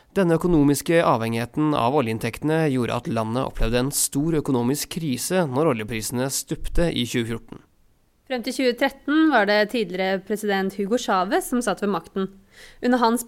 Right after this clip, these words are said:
Speaker 2: presidentperiode brukte Chavez store deler av oljeinntektene på sosiale programmer. Dette førte til at landet allerede var på vei inn i en økonomisk krise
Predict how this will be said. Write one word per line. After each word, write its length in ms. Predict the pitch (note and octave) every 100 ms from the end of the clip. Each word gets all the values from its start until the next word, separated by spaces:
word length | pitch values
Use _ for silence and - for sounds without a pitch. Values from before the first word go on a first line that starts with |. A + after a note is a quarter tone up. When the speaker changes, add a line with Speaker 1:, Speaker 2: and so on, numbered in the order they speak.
| -
Speaker 2:
presidentperiode 880 | A#3 A#3 A#3 F3+ F#3+ F#3 F3+ B3+ B3+
brukte 300 | A3 A3 G3+
Chavez 340 | F3 G3 G#3
store 400 | - A#3 F3 F#3
deler 320 | G#3 F3 F#3+
av 160 | F3+ F3+
oljeinntektene 800 | G#3 E3+ E3 E3+ - G#3 D4 E4
på 220 | G3+ F#3+
sosiale 480 | - G3 A3 F3 E3
programmer. 480 | G#3 F#3+ E3+ E3+ F#3 - - - - - -
Dette 220 | B3+ B3+
førte 180 | C4+ -
til 80 | A3+
at 120 | B3
landet 320 | A3+ F#3 F#3
allerede 420 | G3+ A#3+ B3 F3+ F3
var 140 | F3+
på 80 | A#3
vei 220 | G#3 G#3
inn 100 | F#3+
i 60 | F3+
en 100 | F#3+
økonomisk 560 | G3 A#3 G3 F3+ G3+
krise 380 | B3 G3+ - C#4